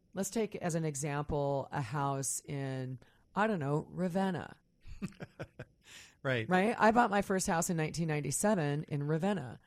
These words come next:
Speaker 2: Yeah.
Speaker 1: And we paid two hundred and nine thousand dollars for it.
Speaker 2: Yeah, yeah.
Speaker 1: That house today is worth about eight hundred fifty on the low side.
Speaker 2: I was gonna say, yeah, or more.
Speaker 1: On the low
Speaker 2: Right.
Speaker 1: side,
Speaker 2: Mm-hmm.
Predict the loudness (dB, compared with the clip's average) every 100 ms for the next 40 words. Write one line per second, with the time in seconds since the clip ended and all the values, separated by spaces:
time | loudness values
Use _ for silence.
0 | _ -10 -4 0 2 2 2 2 0 -2
1 | 0 2 2 0 0 0 0 -2 -2 -4
2 | -2 -2 4 4 4 -2 -8 -6 -4 -6
3 | -8 -14 -8 -6 -8 -12 -8 -6 2 4
4 | 4 2 2 2 2 0 -2 0 0 0
5 | -4 -4 -4 -4 -8 _ _ _ _ -2
6 | 0 2 0 0 0 0 2 2 0 _
7 | _ _ _ _ _ _ _ _ _ _
8 | -2 2 2 2 0 -2 -2 -2 -2 -2
9 | -2 -2 -6 -2 -2 0 -2 0 0 0
10 | -2 -2 -6 -8 -10 -8 -8 -6 -6 -6
11 | -8 -8 -8 -6 -6 -4 -6 -2 4 4
12 | 4 4 4 2 -2 -6 -8 -10